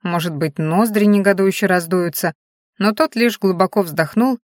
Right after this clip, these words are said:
и задумчиво посмотрел в пол. «Где родственник Адаша?» — наконец спросил он. «С Варлаем», — Трибан поморщился. «Он орёт и требует вернуть настоящего Адаша.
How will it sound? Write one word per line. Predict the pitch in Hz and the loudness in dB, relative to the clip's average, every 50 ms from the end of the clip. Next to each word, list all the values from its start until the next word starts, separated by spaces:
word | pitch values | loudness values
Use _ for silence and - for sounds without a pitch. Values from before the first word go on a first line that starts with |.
| _ _ _ _ | _ _ _ _
и | - | -8
задумчиво | 160 147 160 151 151 196 233 262 233 - 226 214 214 | -4 -2 -2 0 2 2 2 2 0 0 -2 -4 -2
посмотрел | 208 - - - 185 165 156 - 160 160 156 | -2 -4 -4 -2 -2 -4 -2 -2 -4 -4 -4
в | 151 - - _ | -4 -8 -14 _
пол. | - 147 135 127 123 - _ _ _ _ _ _ _ _ _ _ _ _ _ 156 | -10 -8 -8 -8 -12 -16 _ _ _ _ _ _ _ _ _ _ _ _ _ -8
«Где | 156 156 160 185 202 214 | -6 -2 0 2 4 4
родственник | 208 220 220 208 - - 208 202 202 196 - | 4 2 0 0 0 0 2 2 2 2 2
Адаша?» — | 202 190 170 165 151 143 - 202 208 208 - _ _ _ _ _ | 2 2 4 2 2 0 0 -4 -4 -4 -6 _ _ _ _ _
наконец | - 165 160 - 175 170 165 160 160 - - | -6 -4 -2 -2 -2 -2 0 -2 -4 -6 -8
спросил | - - 170 170 - - 175 151 | -8 -8 -6 -6 -4 -2 -2 -2
он. | 147 143 127 131 _ _ _ _ _ _ _ _ | -4 -6 -8 -10 _ _ _ _ _ _ _ _
«С | _ - - - | _ -12 -6 0
Варлаем», — | 151 160 156 156 143 151 160 165 185 202 208 214 208 208 _ _ _ _ _ | 2 2 2 4 2 4 4 6 6 4 4 2 0 -2 _ _ _ _ _
Трибан | - - 170 165 175 170 170 | -6 -4 0 0 0 0 0
поморщился. | 156 180 170 170 160 147 139 - - 151 143 - - - - - _ _ _ _ _ _ _ - | 0 0 0 0 0 -2 -4 -6 -10 -12 -12 -12 -12 -14 -16 -18 _ _ _ _ _ _ _ -6
«Он | 156 165 170 | -4 -2 2
орёт | 185 196 202 220 240 247 - | 2 4 4 4 2 2 0
и | 180 | 0
требует | 151 - 175 190 208 202 202 214 214 208 | -2 0 2 2 2 4 2 2 2 2
вернуть | 175 175 180 190 202 208 214 208 - | 0 0 2 4 4 2 2 2 0
настоящего | 190 180 170 - - 175 175 190 214 233 - - 208 180 165 156 | -2 -2 0 0 0 0 2 2 2 0 0 -2 0 2 2 2
Адаша. | 147 131 143 139 151 - - - - | 2 2 0 -2 -2 -6 -10 -14 -18